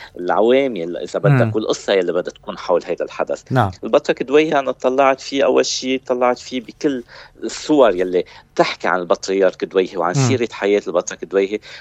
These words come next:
Speaker 1: بت-، بتقلنا قد إيه هالإنسان كان متواضع، قد إيه هالإنسان كان همه العالم، قد إيه كان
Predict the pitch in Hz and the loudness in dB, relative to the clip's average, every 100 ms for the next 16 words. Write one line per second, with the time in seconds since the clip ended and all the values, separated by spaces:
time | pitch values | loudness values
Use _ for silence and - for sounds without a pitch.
0 | - - 147 - 127 123 - 165 151 107 | -8 -2 -2 -2 -10 -6 -2 0 2 2
1 | 110 143 127 120 - 135 - 120 110 - | 4 2 0 -4 -4 -6 -4 -6 -4 2
2 | 110 95 87 67 - 104 107 87 95 - | 4 6 4 2 0 0 0 -4 -6 -4
3 | 107 - 98 98 104 98 90 90 95 87 | -4 -4 -8 -6 -2 0 2 4 4 2
4 | 76 55 85 95 104 | -2 -6 -4 -4 -6